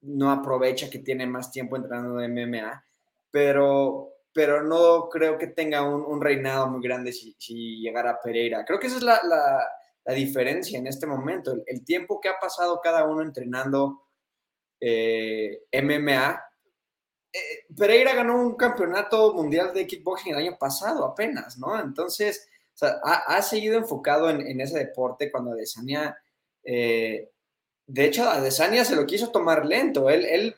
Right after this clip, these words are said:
para su, su, para llegar a la U F C, él decía, "Todavía no, todavía no", y, y mucha gente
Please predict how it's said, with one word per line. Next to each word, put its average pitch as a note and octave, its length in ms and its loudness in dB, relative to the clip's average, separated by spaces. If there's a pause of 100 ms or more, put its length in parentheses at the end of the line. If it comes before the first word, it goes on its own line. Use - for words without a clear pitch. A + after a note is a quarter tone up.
para A3+ 200 2
su, D3 400 -2
su, C3+ 400 -6
para B2+ 120 0
llegar C3 200 2
a F#3+ 40 4
la F3 80 4
U F3 100 6
F F3+ 140 2
C, C#3+ 160 2
él D#3+ 120 2
decía, D3+ 340 4 (300)
"Todavía C3 280 4
no, F3+ 360 6
todavía C3+ 320 2
no", G#3 400 2
y, C#3+ 200 0
y C#3 120 0
mucha D3 320 -2
gente E3+ 340 -2